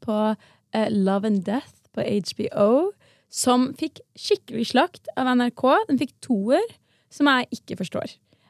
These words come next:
Eh, det står sånn, den er kjedelig, og den langtekkelige, og liksom bare den er, ja, de sa ikke fine ting om den serien. Eh, og så var jeg litt sånn, vet du hva? Jeg skal gjøre opp min egen mening, så jeg satte meg ned og så på den. Og jeg synes den er utrolig interessant.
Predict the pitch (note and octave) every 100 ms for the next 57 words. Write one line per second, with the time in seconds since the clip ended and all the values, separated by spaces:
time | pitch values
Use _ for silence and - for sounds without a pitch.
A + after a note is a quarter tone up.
0 | - - B3+ A3+ B3 - A#3 A3 A3 A3
1 | A3+ - A#3 G#3 F3 F#3 F#3+ F#3+ F#3 F3+
2 | F#3+ G3 G#3 G#3 G3 - F#3+ _ G3+ F#3+
3 | G3 F#3 F3+ F3+ F#3 F3 F3 F3 E3+ E3
4 | - - - - - A#3 A3+ G#3+ G3+ -
5 | - G#3 F#3+ F#3+ F#3 F#3+ F3+ F#3+ G3 C4+
6 | D#4+ _ _ _ - A#3+ - B3 D#4 D4
7 | D4+ D4+ C#4+ D#4 F4+ G4+ _ _ - C#4+
8 | D4 - E4+ E4+ E4+ D4 A#3 A#3+ A#3 F#3+
9 | G#3 F#3+ G3 G#3+ A#3+ A#3 - G#3 G3+ G3
10 | G3+ G3+ G#3 G#3 C#4+ F4+ _ _ _ -
11 | A#3+ B3 C4+ D4 - - - A#3 G3+ F#3+
12 | G3 G#3 A#3+ C4+ F4